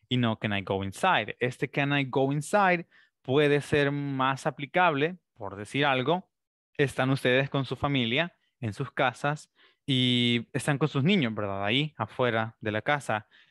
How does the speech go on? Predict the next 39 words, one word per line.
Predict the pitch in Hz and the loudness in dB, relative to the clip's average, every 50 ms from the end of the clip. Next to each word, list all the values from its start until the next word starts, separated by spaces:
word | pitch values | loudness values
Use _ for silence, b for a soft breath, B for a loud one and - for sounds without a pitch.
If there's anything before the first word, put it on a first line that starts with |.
| b b b | b b b
Y | - 151 147 143 143 | 0 2 4 4 4
el | 139 135 | 4 4
niño | 135 127 127 131 | 4 4 4 4
le | 131 127 123 | 2 2 0
pregunta | 117 120 120 113 113 110 104 - 127 135 147 139 - _ | 0 -2 -2 -2 -2 -2 0 0 -2 -2 -2 -6 -10 _
a, | 110 98 | -6 -4
lo-, | 95 98 98 110 | -4 -4 -4 -4
a | 113 | -4
los | 107 113 117 | -4 -4 -4
padres, | - 180 190 208 170 120 113 - - | 0 2 2 4 4 2 0 -2 -2
"Can | - 175 165 165 160 | -2 0 2 2 2
I | 160 | 2
go | 143 165 160 156 160 | 2 2 2 2 2
inside?". | 160 - - 220 185 127 | 0 0 2 2 2 2
O | 117 | 0
sea, | - - 110 | -2 -2 -6
"¿puedo | 101 - 143 151 151 156 | -4 0 0 2 2 2
entrar? | 147 143 135 - 151 156 135 117 - | 0 -2 -2 -2 0 0 0 0 -2
¿Puedo | 131 135 135 135 135 127 - _ | -4 -4 -4 -4 -6 -8 -6 _
irme | 139 143 151 147 127 113 110 120 - | -2 0 0 0 0 -2 -2 -6 -6
para | - 117 107 104 | -4 -4 -2 0
dentro | 110 117 120 117 117 113 | -2 -2 -2 -2 -2 0
de | 110 107 | 0 0
la | 107 | 0
casa?". | - - 147 151 127 - 107 95 b b b b b b b | 0 0 -2 -2 0 -4 -6 -6 b b b b b b b
Quizás | _ - 120 107 123 113 117 | _ -4 -2 -2 0 -2 -2
él | 117 104 | -2 -2
quiere | - 123 113 113 113 | -2 0 2 2 2
ir | 113 110 | 2 2
a | 113 | -2
jugar, | 104 113 113 123 139 143 139 143 135 | -2 -2 -2 0 2 2 2 0 0
quiere | - 117 113 113 | 0 0 0 0
tomar | - 120 110 110 113 | -2 -2 -2 -2 0
agua | 123 131 139 139 127 120 113 | 2 2 2 2 2 0 0
o | 113 113 123 | 0 2 2
algo, | 135 147 143 135 151 165 - b b b b b _ | 0 0 0 -4 -6 -8 -8 b b b b b _
pero | 143 147 165 175 147 - | 2 4 4 2 2 0
pide | 151 147 156 139 | 2 2 2 2
permiso, | 156 147 135 143 170 196 180 - - 151 170 - | 0 -2 -2 0 -2 -2 -2 -2 -4 -6 -6 -8